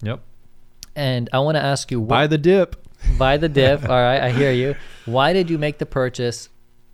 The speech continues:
Speaker 2: What gave you the confidence to make the purchase? And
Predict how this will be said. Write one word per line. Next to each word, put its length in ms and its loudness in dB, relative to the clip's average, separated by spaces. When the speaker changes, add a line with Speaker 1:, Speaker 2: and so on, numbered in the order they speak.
Speaker 2:
What 240 -2
gave 160 -2
you 60 -2
the 80 0
confidence 460 -4
to 80 -8
make 140 -6
the 80 -6
purchase? 600 -6
And 240 -4